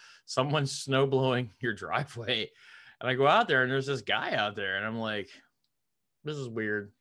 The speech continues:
This is random." So I text him, I'm like, "Yo, can you go out and tell him?" 'Cause I was only in shorts and sandals. And, uh, he said, he's like, "Uh, that's, that's weird." I was like, "All right, I'll do it."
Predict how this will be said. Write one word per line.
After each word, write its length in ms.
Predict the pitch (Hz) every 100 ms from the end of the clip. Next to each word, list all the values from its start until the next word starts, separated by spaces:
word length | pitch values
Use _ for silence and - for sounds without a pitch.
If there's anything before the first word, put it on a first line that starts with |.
| _
This 80 | 143
is 80 | 117
random." 380 | 110 104 101 104 - - _
So 120 | -
I 40 |
text 340 | 151 175 170 -
him, 60 | 160 147
I'm 40 | 139
like, 140 | 135
"Yo, 220 | 170 160
can 180 | 147 -
you 80 | 160
go 80 | 151
out 120 | 139
and 80 | 113
tell 160 | 185
him?" 80 | 175
'Cause 80 | 117
I 60 | 104
was 100 | 107
only 240 | 110 107
in 80 | 90
shorts 400 | - 101 95 -
and 100 | 92
sandals. 520 | 139 156 135 117 - - - - - - -
And, 340 | 127 135 135
uh, 280 | 131 123 113 113 - _ _ _
he 120 | 156
said, 260 | 139 165 135 - - 143 127
he's 120 | 147
like, 160 | 147 -
"Uh, 380 | 131 139 139 135 - _
that's, 180 | - 165
that's 300 | 165 165 151
weird." 260 | 156 151 143
I 40 |
was 80 | 135
like, 160 | 135 131
"All 60 | 110
right, 160 | 104
I'll 80 | 95
do 160 | 90
it." 100 | 87